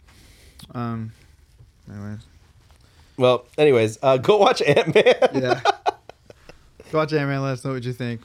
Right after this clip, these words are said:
Speaker 2: Yeah,
Speaker 1: You agree
Speaker 2: let
Speaker 1: with
Speaker 2: us, let us know your thoughts. Let us know if, if you just think we're completely wrong or if we're, uh,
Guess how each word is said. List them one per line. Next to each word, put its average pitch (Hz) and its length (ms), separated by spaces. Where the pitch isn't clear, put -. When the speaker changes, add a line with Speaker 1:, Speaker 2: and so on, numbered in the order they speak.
Speaker 2:
Yeah, 127 220
Speaker 1:
You - 60
agree 117 100
Speaker 2:
let 160 120
Speaker 1:
with 240 140
Speaker 2:
us, 131 120
let 269 140
us 208 220
know 175 80
your 139 200
thoughts. 95 380
Let 120 200
us 170 120
know 160 160
if, 123 200
if 113 240
you 117 100
just 117 220
think 107 160
we're 98 100
completely 98 360
wrong 87 360
or 82 60
if 85 180
we're, 85 240
uh, 78 200